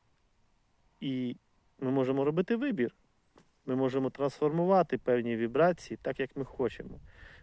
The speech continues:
Але це по-різному можна робити.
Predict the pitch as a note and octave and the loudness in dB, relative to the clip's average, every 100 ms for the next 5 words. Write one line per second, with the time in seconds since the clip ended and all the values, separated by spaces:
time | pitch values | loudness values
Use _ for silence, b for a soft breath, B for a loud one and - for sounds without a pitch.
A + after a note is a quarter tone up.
0 | B B2+ C3+ C#3 C#3 - - _ - E3 | B 0 4 4 0 -4 -20 _ 0 2
1 | F3 E3 - - - - - - - _ | 2 0 -14 -20 -20 -20 -20 -20 -20 _
2 | - B B B B B B B - E3 | -20 B B B B B B B -2 2
3 | D#3 A#2 A2 A2 A2 A2 A2 G#2 A2+ - | 2 2 0 0 0 0 -2 -4 -6 -10